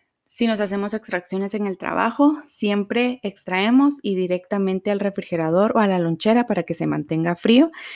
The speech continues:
y no pierda así su, em, sus, sus propiedades, ¿verdad? Recordemos la duración de la leche, cuatro horas a temperatura ambiente. Si me extraigo y la dejo afuera, tiene cuatro horas de vida.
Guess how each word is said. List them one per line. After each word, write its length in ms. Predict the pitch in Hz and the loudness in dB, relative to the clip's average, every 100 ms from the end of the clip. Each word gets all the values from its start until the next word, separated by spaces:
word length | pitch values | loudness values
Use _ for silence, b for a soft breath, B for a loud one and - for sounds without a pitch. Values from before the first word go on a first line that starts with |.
| B B - | B B 2
y 140 | 240 | 6
no 260 | 233 226 - | 8 4 2
pierda 440 | 226 226 226 220 | 2 2 2 0
así 440 | 190 - 220 269 - | -2 -2 2 2 0
su, 640 | - 208 208 226 247 262 | -6 -2 0 0 0 -2
em, 540 | 196 180 170 151 147 135 _ _ _ _ _ _ _ _ 226 | -4 -4 -4 -4 -8 -12 _ _ _ _ _ _ _ _ -8
sus, 300 | - 196 - | -4 -4 -6
sus 260 | - - 196 | -10 -8 -2
propiedades, 600 | 202 190 180 175 156 143 | 0 2 2 2 0 -4
¿verdad? 320 | 156 175 202 | -2 2 2
Recordemos 720 | 214 - 180 175 185 208 240 - B B B B | 0 0 0 2 2 4 2 -4 B B B B
la 120 | 220 208 | 2 4
duración 800 | 196 185 - 202 202 220 233 | 4 2 0 0 2 4 4
de 120 | 233 214 | 4 2
la 120 | 180 | 2
leche, 440 | 185 254 - 370 392 b b b b _ | 2 2 0 -6 -10 b b b b _
cuatro 400 | - 214 220 220 | 0 2 2 0
horas 240 | 208 208 226 | 0 0 -2
a 60 | |
temperatura 680 | 220 202 185 175 170 175 185 | -4 -6 -4 -6 -4 -4 0
ambiente. 560 | 202 208 262 392 403 392 - | 2 4 6 6 2 -4 -8
Si 180 | - 208 | -8 -4
me 100 | 202 | -2
extraigo 500 | - - 233 262 285 | -2 0 2 4 6
y 20 | |
la 100 | 247 | 4
dejo 180 | 190 214 | 2 -2
afuera, 420 | 208 254 277 302 | 0 4 4 4
tiene 240 | 262 190 185 | 0 -2 -2
cuatro 380 | 190 190 185 | -2 -2 -4
horas 220 | 180 170 160 | -2 -2 -2
de 120 | 170 | 0
vida. 340 | 202 285 381 | 4 4 2